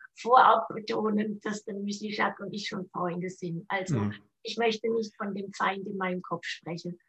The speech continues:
Speaker 1: Ja, ich bin dankbar für meinen Verstand und Herz und Verstand gehen auch Hand in Hand.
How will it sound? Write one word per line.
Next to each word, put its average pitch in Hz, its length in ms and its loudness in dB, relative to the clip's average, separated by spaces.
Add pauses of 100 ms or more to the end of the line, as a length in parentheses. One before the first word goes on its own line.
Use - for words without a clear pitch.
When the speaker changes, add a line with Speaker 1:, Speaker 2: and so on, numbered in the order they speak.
(100)
Speaker 1:
Ja, 202 140 -2
ich 202 160 -6
bin 202 160 -4
dankbar 208 420 0
für 208 140 -6
meinen 190 260 -4
Verstand 226 680 -2
und 190 220 -6
Herz - 300 2
und 202 140 -4
Verstand 208 560 2
gehen 190 240 2
auch 190 160 0
Hand 185 200 0
in 170 200 2
Hand. 185 220 2